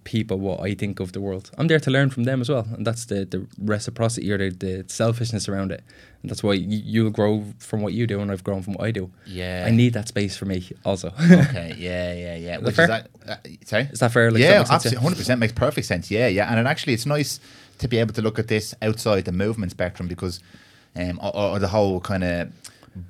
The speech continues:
Speaker 2: physical fitness and health spectrum, because if you think about the way many people live their lives nowadays and their jobs,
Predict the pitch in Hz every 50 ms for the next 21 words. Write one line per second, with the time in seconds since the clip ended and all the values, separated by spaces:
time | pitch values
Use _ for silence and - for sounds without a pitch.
0 | - _ - - - - 117 101 107 101 - 101 90 87 - - 120 110 - 104
1 | 95 - 95 90 92 104 110 120 117 117 - - 90 90 90 - 90 87 87 85
2 | - 98 92 87 85 90 87 90 107 117 117 117 120 110 - - 85 90 87 90
3 | 90 - 90 90 92 90 90 87 98 - 90 92 90 90 90 98 87 90 87 90
4 | 82 87 85 92 101 117 127 127 117 110 90 87 85 85 87 85 85 90 87 85
5 | 85 - 131 127 107 85 82 - -